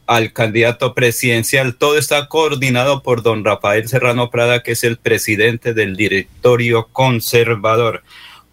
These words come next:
Amanece Cimitarra en, en toque de queda y ley seca, todo para restablecer el orden luego de unos hechos violentos ayer en la madrugada. A un mes del proceso electoral para elegir senadores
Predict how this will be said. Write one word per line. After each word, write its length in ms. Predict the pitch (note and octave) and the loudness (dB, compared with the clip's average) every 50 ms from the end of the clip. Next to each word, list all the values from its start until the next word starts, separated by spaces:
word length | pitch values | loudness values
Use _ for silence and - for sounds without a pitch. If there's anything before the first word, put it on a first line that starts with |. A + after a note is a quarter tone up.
| _ _ _ | _ _ _
Amanece 480 | B2+ C3 C3 C3+ C#3+ D3+ D#3 - F3+ | 0 2 2 2 0 0 -2 -2 -4
Cimitarra 580 | - - F3 D3+ C3 A#2+ - C#3+ D3 D3 D#3 D#3+ | -4 -2 -2 -2 -2 0 0 0 0 2 0 -2
en, 260 | D3 C#3 B2 B2 - - | -2 0 0 -2 -2 0
en 200 | - A2+ G#2 G2+ | -4 -4 -4 -2
toque 360 | - C#3 C#3 C3+ C#3 - E3 | -2 -2 -2 -2 0 0 2
de 160 | D3+ C3 A#2 - | 2 2 -2 -4
queda 480 | _ - C#3 C#3+ D#3+ F3 E3+ D#3 C#3 | _ -2 0 0 2 2 0 0 0
y 140 | C3 A#2+ A2+ | 0 -2 0
ley 200 | A#2 A#2+ C3 C3+ | 0 0 0 0
seca, 440 | B2+ - D3 C#3+ C3+ - C#3+ C3 - | 0 -2 -2 -2 0 -2 -4 -2 0
todo 300 | - C3+ C3+ C#3 C#3 C3+ | 0 0 0 0 -2 -2
para 320 | - C#3 B2 A#2 A2+ A2 | -2 0 0 2 2 0
restablecer 1040 | G#2+ A2 A2+ A2 A2 A2 A2 - - - A#2+ A2 A2 A2 G#2+ G#2+ G#2 - - C3 B2+ | 0 0 0 2 2 0 0 -4 -4 -2 -2 0 0 0 0 0 -2 0 0 0 0
el 120 | B2+ C3 C3 | 2 0 0
orden 340 | C3 C3+ C3 B2+ C3 B2 A#2+ | 0 0 0 -2 -2 0 2
luego 340 | B2 B2 A#2+ B2+ B2+ B2 | 2 2 2 2 -2 -2
de 140 | A#2 A2+ A2 | -2 -2 -2
unos 260 | G#2+ A2+ A#2+ A#2+ - | -2 0 0 0 2
hechos 440 | B2 A#2+ A2+ - - B2+ B2 B2 A2+ | 0 -2 -2 0 0 0 0 0 -2
violentos 800 | G#2+ A#2 A2+ G#2 G#2 A2 A#2+ C#3+ D3+ C#3 C3+ - - G#2+ G2+ - | 0 0 0 0 2 2 0 0 0 -2 -8 -4 -4 -4 -4 -2
ayer 300 | G2 G2+ F#2+ G#2 G#2+ A2 | -4 -2 0 0 0 2
en 120 | A#2+ A#2 A2+ | 2 2 2
la 80 | G#2 G#2 | 0 0
madrugada. 680 | G#2 G2 F2 F2+ F#2 F2+ G#2 G2 F#2+ E2 D#2+ D#2+ - _ _ _ - - - - - - - _ | 0 -2 -2 -4 -2 0 2 2 2 0 -2 -8 -8 _ _ _ -20 -20 -20 -20 -20 -20 -4 _
A 100 | C3 C#3+ | 0 2
un 220 | D#3 E3 F3 F3+ | 2 0 0 0
mes 260 | F3 F3 F3 F3 E3 | 0 0 -2 -2 -2
del 240 | E3 E3+ E3+ E3 D#3 | -2 -2 -2 -2 -4
proceso 540 | - - C3+ B2+ A#2+ - C#3+ D3 C#3 D#3+ D#3+ | -4 0 0 0 0 2 0 0 0 -2 -2
electoral 580 | C#3+ C#3 C3 - - A#2+ A2 A#2+ B2 C3 C3 | -2 -2 -4 -2 -2 0 0 2 0 0 -2
para 320 | C3 - C#3 C3+ B2 A#2 A2+ | -4 -4 -2 -2 0 0 2
elegir 480 | A2 A2 G2+ G#2 G2 F2 B2+ C#3+ C3+ | 0 0 0 -2 -4 -2 -2 -2 -2
senadores 960 | B2 - - C3+ B2+ A#2 A#2 G2+ G#2+ A2+ A#2+ C3+ C#3 C3+ C3+ C3 C3 - - | -2 -2 2 2 2 2 2 0 0 2 2 2 2 0 0 -2 -4 -6 -10